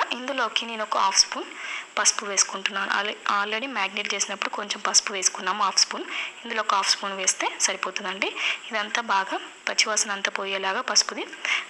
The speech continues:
పసుపు వాసన అంతా పోయేలాగా కుక్ చేసుకున్నాక ఇందాక మ్యారినేట్ చేసి పెట్టుకున్న చికెన్ని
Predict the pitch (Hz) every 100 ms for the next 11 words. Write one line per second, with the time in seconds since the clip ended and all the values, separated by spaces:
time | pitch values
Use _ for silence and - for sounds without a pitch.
0 | - 214 - 226 214 - - 214 196 202
1 | 196 202 202 196 196 190 208 196 - 190
2 | - 190 185 185 339 262 294 294 262 214
3 | 214 202 202 196 202 - - - 196 -
4 | - 196 - - 202 208